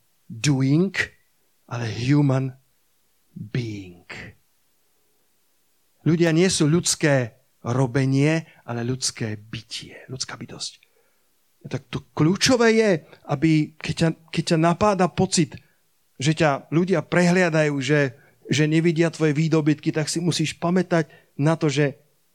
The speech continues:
že nie si ľudské doing, ale si ľudské being. A že si hodnotný nie preto, čo všetko robíš,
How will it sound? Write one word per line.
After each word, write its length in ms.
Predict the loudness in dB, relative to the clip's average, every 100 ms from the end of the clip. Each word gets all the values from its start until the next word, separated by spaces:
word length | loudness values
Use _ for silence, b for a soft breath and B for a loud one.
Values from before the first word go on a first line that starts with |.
| _ _ -18 -18 -10
že 160 | -2 2
nie 160 | 4 4
si 480 | 2 0 0 0 -4 _ -2
ľudské 380 | -2 0 0 -2
doing, 460 | 2 2 2 2
ale 160 | 0 -2
si 160 | -4 -4
ľudské 320 | -4 -4 -6
being. 480 | 0 0 0 -2 -10 _ _ _ _ _ _ _ _ _
A 80 | -10
že 160 | -8 -6
si 80 |
hodnotný 640 | -4 -2 -2 -2 -6 -4 -6
nie 240 | -2 -2
preto, 400 | -2 -6 -6 -6
čo 160 | -6 -6
všetko 400 | -6 -6 -4 -4
robíš, 560 | -2 -2 -4 -4 -8